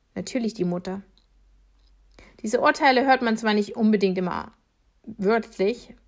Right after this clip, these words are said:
oder ausgesprochen, aber manchmal einfach durch Schweigen, subtiles Augenrollen oder das Angebot von unzähligen Vorschlägen, die bei jemand anders funktioniert haben.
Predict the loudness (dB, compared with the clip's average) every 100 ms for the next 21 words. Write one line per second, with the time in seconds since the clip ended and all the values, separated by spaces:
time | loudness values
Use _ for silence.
0 | -6 -4 -2 -2 -4 -4 -8 -8 -12 -8
1 | -8 -8 -12 _ _ -20 -10 4 4 6
2 | 4 0 0 -2 -2 -2 -4 -2 -4 -4
3 | 0 2 4 2 -2 -4 -8 -20 -4 -4
4 | -2 -2 -2 4 6 6 2 2 4 4
5 | 4 2 -2 -8 -18 -2 0 2 -2 -2
6 | 0 0 0 2 2 0 -20 _ -8 -8
7 | -4 -4 -4 -2 -2 0 -2 -2 0 0
8 | 0 -4 -2 -4 -6 -2 -2 -2 -4 -6
9 | -6 -6 -8 -10 -12 -10 -10 -10 -10 -12
10 | -10 -14